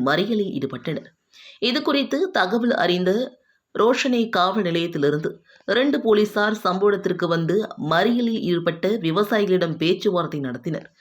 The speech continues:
அதற்கு எதிர்ப்பு தெரிவித்து அதிகாரிகள் சம்பவத்திற்கு வந்து பேச்சுவார்த்தை நடத்தி, தங்களது பொருட்களை எடை போடுவதாக எழுத்துப்பூர்வமாக எழுதி கொடுத்தால் மட்டுமே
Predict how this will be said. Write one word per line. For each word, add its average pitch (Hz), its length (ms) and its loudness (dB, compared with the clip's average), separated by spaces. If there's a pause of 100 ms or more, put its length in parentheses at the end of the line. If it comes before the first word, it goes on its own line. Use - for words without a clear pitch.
(320)
அதற்கு 233 400 2
எதிர்ப்பு 233 360 2
தெரிவித்து 208 440 2 (180)
அதிகாரிகள் 226 640 2 (100)
சம்பவத்திற்கு 190 760 0
வந்து 156 260 0 (400)
பேச்சுவார்த்தை 208 580 2
நடத்தி, 147 400 -2 (460)
தங்களது 269 440 2
பொருட்களை 202 520 2 (180)
எடை 180 260 4
போடுவதாக 165 560 2 (380)
எழுத்துப்பூர்வமாக 190 840 4 (120)
எழுதி 196 320 0
கொடுத்தால் 175 440 0
மட்டுமே 151 340 -4